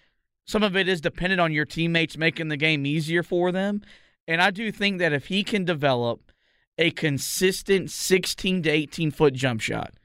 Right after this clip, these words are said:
something that, as we mentioned, Hansborough had,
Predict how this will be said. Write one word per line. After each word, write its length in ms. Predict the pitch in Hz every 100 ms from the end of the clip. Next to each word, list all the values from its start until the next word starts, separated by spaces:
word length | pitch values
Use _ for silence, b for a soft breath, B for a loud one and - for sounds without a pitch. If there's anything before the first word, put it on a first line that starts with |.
| _ _ _ -
something 400 | 151 156 160 147
that, 260 | 127 117 90
as 160 | 143
we 140 | 127 151
mentioned, 500 | 147 147 160 139 120
Hansborough 560 | 135 151 151 160 165 160
had, 440 | 165 165 165 165